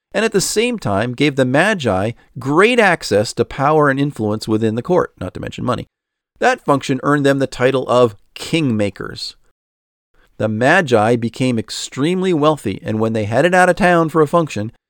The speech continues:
they would travel in a large caravan of camels and horses with their support entourage of cooks and servants in tow. They also took along a sizable armed military escort for protection,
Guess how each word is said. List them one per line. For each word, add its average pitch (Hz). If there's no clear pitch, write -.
they 123
would 190
travel 151
in 147
a 110
large 135
caravan 160
of 147
camels 170
and 185
horses 147
with 120
their 123
support 196
entourage 117
of 104
cooks -
and 175
servants 131
in 104
tow. -
They 101
also 165
took 120
along 110
a 123
sizable 135
armed 135
military 135
escort 113
for 120
protection, -